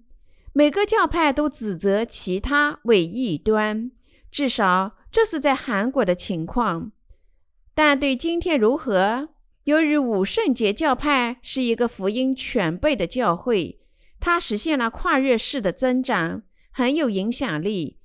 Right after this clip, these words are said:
没有人敢谴责它为异端邪说。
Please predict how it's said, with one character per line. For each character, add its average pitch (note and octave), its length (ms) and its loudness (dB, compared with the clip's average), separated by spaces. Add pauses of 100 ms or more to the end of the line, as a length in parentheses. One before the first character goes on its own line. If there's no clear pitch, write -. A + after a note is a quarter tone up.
(160)
没 D#4+ 200 2
有 F#4+ 140 2
人 A#3+ 280 0
敢 A#3+ 260 -2
谴 F#3+ 340 -2
责 F3 220 0
它 A#3+ 220 -2
为 A#3 160 0
异 A#3 320 -4
端 A3+ 340 0
邪 F3 360 -4
说。 B3 520 -4